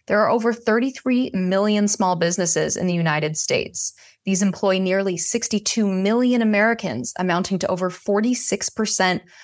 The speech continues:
of the private sector workforce. I feel like a politician when I rattle all of that off. So I'm wondering if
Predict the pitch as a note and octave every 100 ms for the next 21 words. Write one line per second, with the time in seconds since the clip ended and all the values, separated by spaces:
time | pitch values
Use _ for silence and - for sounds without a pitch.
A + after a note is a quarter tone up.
0 | - - F3+ E3+ - - F3+ G3 - -
1 | - F#3 - F3+ E3+ - D#3+ E3 F#3 -
2 | - - G#3 - F#3+ F3 G3+ F#3+ G3 -
3 | F3 E3+ G3+ F#3+ E3+ D#3+ D#3 D#3 E3 D#3+
4 | D#3+ D3+ D#3 D#3+ D3+ D#3 D#3 - - -
5 | - - - - - A3+ G3 - B3+ A#3
6 | B3+ D4 E4 C#4+ G#3+ G3+ -